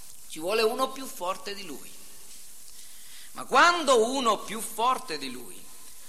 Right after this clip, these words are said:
sopraggiunge e lo vince, gli toglie tutta l'armatura nella quale confidava e ne divide il bottino. Che cos'è questa se non la descrizione della salvezza che Cristo è venuto a compiere?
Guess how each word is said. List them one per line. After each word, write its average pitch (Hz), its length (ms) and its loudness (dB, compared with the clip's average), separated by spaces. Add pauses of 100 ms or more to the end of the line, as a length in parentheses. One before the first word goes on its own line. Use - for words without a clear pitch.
sopraggiunge 170 1200 -2
e 170 100 -2
lo 170 200 0
vince, 135 580 -8 (800)
gli 185 200 -2
toglie 226 400 2
tutta 240 300 2
l'armatura 196 640 4
nella 156 260 2
quale 185 240 6
confidava 151 720 0
e 202 140 2
ne 196 200 0
divide 151 560 -8 (180)
il 131 120 -10
bottino. 127 560 -10 (1120)
Che 277 120 -10
cos'è 349 320 -2
questa 311 480 0
se 196 120 -2
non 247 400 6 (760)
la 202 160 -4
descrizione 220 1080 -2
della 190 240 4
salvezza 202 600 2
che 180 460 -4
Cristo 240 360 -2
è 196 60 0
venuto 208 360 -4
a 247 60 0
compiere? 180 600 0